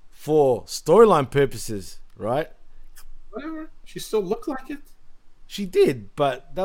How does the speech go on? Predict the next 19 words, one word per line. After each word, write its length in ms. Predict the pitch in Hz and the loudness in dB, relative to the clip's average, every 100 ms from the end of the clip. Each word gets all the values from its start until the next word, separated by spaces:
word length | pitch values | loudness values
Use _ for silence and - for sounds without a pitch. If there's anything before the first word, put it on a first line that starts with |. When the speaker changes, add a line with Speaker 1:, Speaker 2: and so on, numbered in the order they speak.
| 196 | -2
Speaker 1:
was 160 | 185 | -2
only 160 | 190 180 | -2 -4
just 200 | 175 151 | -6 -6
for 140 | 156 | -2
that. 300 | 127 120 123 | 0 0 -2
And, 340 | 123 131 127 120 | -6 -6 -4 -2
um, 360 | 120 117 127 - | -2 -2 -6 -8
hey, 280 | 196 175 151 | -2 -2 -2
and 120 | 160 | -4
she 180 | - 214 | -4 -6
pulled 400 | - - 180 160 | -8 -6 -4 0
it 80 | 143 | 0
off 260 | 127 120 117 - - - | 0 -4 -18 -20 -18 -10
friggin' 240 | 165 139 123 | -6 -4 -2
well. 320 | 147 123 - - - - | 0 0 -4 -14 -16 -6
And 200 | 180 208 | -2 0
you 60 | |
know 100 | 285 | 2
what? 440 | 285 233 226 - | 4 4 4 -2